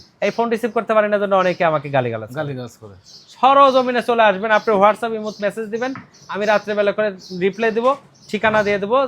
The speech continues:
Speaker 1: আপনি খালি বলবেন যে কোথায় থেকে আপনি আসবেন। আপনি আরো দশ জায়গায় যাচাই করেন দুম্বা সম্পর্কে, যাচাই করে তারপর আমার এখানে আসেন।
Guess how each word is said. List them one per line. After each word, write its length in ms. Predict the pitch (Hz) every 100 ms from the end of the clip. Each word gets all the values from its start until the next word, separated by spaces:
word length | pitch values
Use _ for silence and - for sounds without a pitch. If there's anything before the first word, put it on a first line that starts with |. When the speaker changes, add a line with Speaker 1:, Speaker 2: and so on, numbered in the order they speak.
| 190
Speaker 1:
আপনি 240 | 196 202
খালি 160 | 214 214
বলবেন 260 | 214 208
যে 60 | 196
কোথায় 320 | 214 202 233
থেকে 180 | 220 202
আপনি 220 | 170 160
আসবেন। 340 | 139 120 120 104 - - - _ _ -
আপনি 220 | 180 233
আরো 180 | 208 254
দশ 180 | 247 233
জায়গায় 260 | 202 214 226
যাচাই 280 | 214 233 226
করেন 260 | 214 196
দুম্বা 200 | 180 165
সম্পর্কে, 400 | 151 143 135 147
যাচাই 320 | 165 170 220
করে 140 | 226 214
তারপর 260 | 190 160
আমার 160 | 147 131
এখানে 220 | 120 120
আসেন। 200 | 110 104